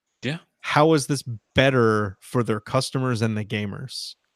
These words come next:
Speaker 2: And what are they gonna do to ensure that it is better for their customers and their gamers? If they even are. I don't
Speaker 1: I
Speaker 2: know.
Speaker 1: got nothing.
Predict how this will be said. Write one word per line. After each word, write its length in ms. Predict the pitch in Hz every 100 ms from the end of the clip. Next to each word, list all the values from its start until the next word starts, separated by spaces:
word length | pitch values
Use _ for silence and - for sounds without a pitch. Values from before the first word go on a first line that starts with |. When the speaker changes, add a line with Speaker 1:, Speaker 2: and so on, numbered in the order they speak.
| -
Speaker 2:
And 260 | 127 113 113
what 260 | 120 131
are 80 | 135
they 140 | 131
gonna 260 | 120 123 117
do 240 | 104 123 113
to 200 | - 117
ensure 680 | 104 - - 214 208 147 113
that 180 | 123 117
it 140 | 113
is 160 | 107 -
better 580 | - 117 107 110 110 _ _ _ _
for 100 | 127
their 160 | 113 107
customers 560 | 117 104 - 110 113
and 100 | 113
their 120 | 113 120
gamers? 600 | 117 127 _ - - - _ _ _ _ _ _
If 220 | 190 196 -
they 180 | 127 120
even 300 | 117 110 98
are. 240 | 92 - _ _ _ _ _ _ _ _ _ _ _ _ _ _ _ _ _ _ _ _ - - -
I 60 |
don't 100 | 147 110
Speaker 1:
I 20 |
Speaker 2:
know. 40 |
Speaker 1:
got 120 | 98 87
nothing. 340 | 95 98